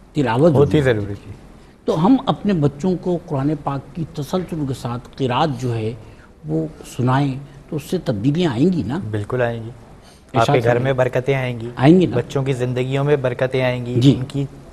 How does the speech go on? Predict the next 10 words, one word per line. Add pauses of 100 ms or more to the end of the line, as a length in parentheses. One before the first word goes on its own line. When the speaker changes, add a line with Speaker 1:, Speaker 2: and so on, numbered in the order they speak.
Speaker 2:
तरबियत
अच्छी
होगी,
उनको
Speaker 1:
हम्म।
Speaker 2:
पता
चलेगा (420)
कि (280)
ये
वो